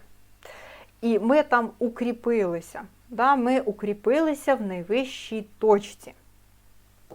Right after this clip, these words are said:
З одного боку. З іншого, ми тут не можемо говорити про великі мільйони і взагалі про щось там супер-мега-класне, тому що, е, Козиріг,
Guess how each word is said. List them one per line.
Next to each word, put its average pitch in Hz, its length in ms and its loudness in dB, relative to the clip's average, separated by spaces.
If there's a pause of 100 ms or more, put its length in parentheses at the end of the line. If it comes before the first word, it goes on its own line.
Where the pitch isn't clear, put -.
(320)
З 196 120 -8
одного 208 380 -4
боку. 180 360 -8
З 202 80 -18
іншого, 302 480 -2
ми 262 120 -2
тут - 200 -20
не 240 100 -6
можемо 240 400 -4
говорити 214 480 -4
про 190 200 -6
великі 208 340 -6
мільйони 233 680 -6
і 233 80 -8
взагалі 202 360 -6
про 196 160 -12
щось 196 260 -8
там 180 200 -10 (420)
супер-мега-класне, 214 1200 -4
тому 226 300 -8
що, 196 360 -6 (540)
е, 190 920 0 (140)
Козиріг, 233 580 -4